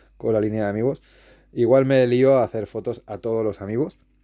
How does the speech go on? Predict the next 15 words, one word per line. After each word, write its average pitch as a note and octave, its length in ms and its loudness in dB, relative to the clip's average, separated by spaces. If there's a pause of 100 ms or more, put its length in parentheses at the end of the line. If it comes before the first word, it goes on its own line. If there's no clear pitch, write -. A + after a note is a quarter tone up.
(1800)
Y D#3+ 320 -2
aquí - 260 -8
os A2+ 100 -4
enseño A#2 460 -2
la G#2 340 -8
otra. - 280 -16 (2500)
Que F#2 100 -18
es F2 120 -18
que F#2+ 220 -8
es, - 340 -14
son, F#2 400 -12
son F#2 460 -8
un, G#2 440 -8
una G#2+ 280 -4
chulada. E2 520 -8